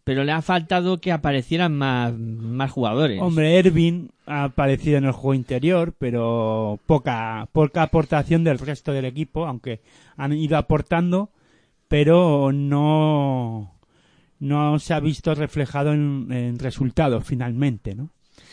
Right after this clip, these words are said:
Speaker 2: Pero, ya digo, todavía Quesos Zamorano puede salir de esa situación.
Speaker 1: Tienen opciones, evidentemente, todavía tienen opciones
Speaker 2: Van a
Speaker 1: de
Speaker 2: Vitoria este fin de semana y si ganan en Vitoria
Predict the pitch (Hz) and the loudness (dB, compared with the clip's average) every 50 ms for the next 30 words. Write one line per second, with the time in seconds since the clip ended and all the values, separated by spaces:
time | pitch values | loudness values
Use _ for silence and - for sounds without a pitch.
0 | - - - 175 170 180 233 254 - - - - 170 156 165 190 190 143 113 - | -20 -6 0 2 4 4 2 0 -2 -8 -10 -4 0 2 4 4 4 2 0 0
1 | - 147 143 139 143 156 165 180 196 214 - _ _ _ _ _ _ _ _ _ | 2 0 2 2 2 2 2 2 0 -2 -4 _ _ _ _ _ _ _ _ _
2 | - 160 156 - 165 139 - - 156 151 143 143 147 147 156 170 196 202 - _ | -2 -2 0 0 -2 -4 0 0 0 2 2 2 2 2 0 0 -2 -2 -4 _
3 | _ _ _ _ _ _ _ _ _ _ _ _ - 156 160 160 156 160 170 170 | _ _ _ _ _ _ _ _ _ _ _ _ 4 6 6 8 8 6 6 6
4 | 165 160 147 143 139 139 135 131 - - 151 135 139 143 139 139 143 - - 123 | 6 4 4 4 2 2 0 -2 -2 -2 -2 0 0 0 0 0 -2 -2 -2 -6
5 | - - 117 - - - - - 156 143 - _ _ _ _ - 139 151 170 170 | -6 -8 -10 -10 -8 -10 -8 -8 -10 -10 -12 _ _ _ _ 0 2 4 4 4
6 | 143 117 117 - - 165 190 160 120 117 113 - 120 117 123 127 131 135 131 135 | 2 0 0 0 2 2 2 2 0 -2 -4 -4 -4 -2 -2 -2 -2 -2 -2 -2
7 | 135 139 143 147 165 160 160 139 127 123 131 135 135 143 139 135 135 131 123 - | -2 -2 -2 -2 -2 -2 -2 0 0 0 0 0 0 -2 -2 0 -2 -2 -2 -2
8 | 147 151 160 165 151 139 131 123 123 123 120 165 165 170 175 185 190 185 160 - | -2 -2 0 0 0 0 0 0 -2 0 2 2 2 4 2 2 2 2 0 0
9 | - - 156 147 139 - - 151 147 151 139 - 160 151 160 165 170 180 202 226 | -2 -2 0 0 0 0 -4 -4 -2 -2 -4 -2 -2 -2 -2 -2 -2 -2 -2 -2
10 | 240 220 170 147 135 127 123 120 117 113 117 110 - - 139 127 139 139 139 139 | -2 -2 -2 -2 -2 -2 -2 -2 -4 -4 -6 -10 -8 -8 -6 -4 -2 -2 0 0
11 | 143 143 139 139 143 139 - 147 139 147 160 185 202 180 135 110 110 101 - | 0 0 0 0 -2 0 0 0 2 2 2 2 2 0 -2 -2 -4 -6 -8